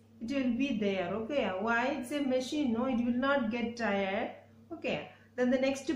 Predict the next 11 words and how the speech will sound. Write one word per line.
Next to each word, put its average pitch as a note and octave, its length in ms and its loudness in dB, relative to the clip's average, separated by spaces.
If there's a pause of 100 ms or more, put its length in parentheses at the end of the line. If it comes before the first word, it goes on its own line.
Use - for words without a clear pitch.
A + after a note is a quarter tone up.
point, C#4 400 0 (680)
uh, G3 160 -2
so A#3+ 720 -2
if, A#3 180 -4
if A3+ 280 -4
you B3 80 2
are A#3 200 0
working A#3+ 480 -2
continuously A#3 800 0
for, A3+ 300 2
for G#3 260 0